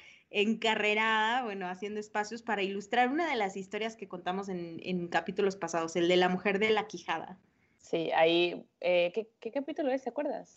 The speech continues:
Speaker 1: La Llorona.
Speaker 2: Ah, el del capítulo de La Llorona, es verdad. Qué buena historia. Bueno, ya,
Speaker 1: Sí.
Speaker 2: ya lo prometo, en cuanto me desocupe, voy a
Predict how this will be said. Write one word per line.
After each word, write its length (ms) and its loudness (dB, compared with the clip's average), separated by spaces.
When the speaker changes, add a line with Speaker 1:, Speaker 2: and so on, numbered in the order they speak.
Speaker 1:
La 160 4
Llorona. 400 2
Speaker 2:
Ah, 280 4
el 80 2
del 120 -2
capítulo 360 -2
de 80 2
La 120 0
Llorona, 380 -2
es 180 0
verdad. 480 2
Qué 120 0
buena 180 4
historia. 480 -2
Bueno, 340 2
ya, 240 6
Speaker 1:
Sí. 100 4
Speaker 2:
ya 200 2
lo 200 0
prometo, 560 -2
en 160 -4
cuanto 240 0
me 100 -4
desocupe, 760 0
voy 220 4
a 460 0